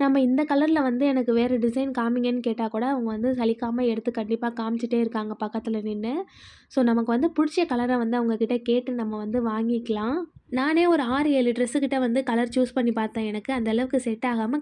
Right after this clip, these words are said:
கடைசியில ஒரு கலர் பிடிச்சிருந்துச்சு, அதை எடுத்துட்டு வந்துட்டேன். அந்த அளவுக்கு கலர்ஸ் வந்து அங்கே அவைலபிளா இருந்தது.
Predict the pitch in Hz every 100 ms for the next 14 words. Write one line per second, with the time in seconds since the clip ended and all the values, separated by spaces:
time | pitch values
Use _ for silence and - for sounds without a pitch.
0 | 247 226 285 294 277 247 233 226 240 240
1 | 226 226 214 202 262 240 220 214 214 233
2 | 226 208 208 214 269 349 - - - 269
3 | 339 277 269 302 277 233 262 254 226 247
4 | 233 208 220 233 226 220 208 202 202 202